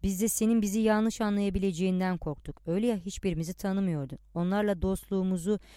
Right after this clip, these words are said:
kıskandığımızı zannedebilirdin." "Aklımdan bile geçmezdi." "İyi ama biz de seni yeterince tanımadığımızdan ne tepki vereceğimizi bilemezdik," dedi Sıla. "Haklısın," dedim.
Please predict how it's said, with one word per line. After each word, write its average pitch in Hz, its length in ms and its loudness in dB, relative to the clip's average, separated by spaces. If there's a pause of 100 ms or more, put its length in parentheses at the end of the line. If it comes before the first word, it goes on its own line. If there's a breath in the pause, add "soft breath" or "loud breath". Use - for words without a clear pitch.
(160 loud breath)
kıskandığımızı 196 760 2
zannedebilirdin." 180 840 0 (580 loud breath)
"Aklımdan 214 580 2
bile 220 160 4
geçmezdi." 214 600 0 (420 loud breath)
"İyi 233 160 4
ama 214 200 4
biz 180 120 -4
de 208 60 2
seni 208 220 0
yeterince 208 440 0
tanımadığımızdan 185 840 0
ne 190 80 0
tepki - 340 -6
vereceğimizi 185 600 0
bilemezdik," 185 580 -2
dedi 139 140 -6
Sıla. 139 240 -10 (280)
"Haklısın," 175 480 -6
dedim. 139 200 -8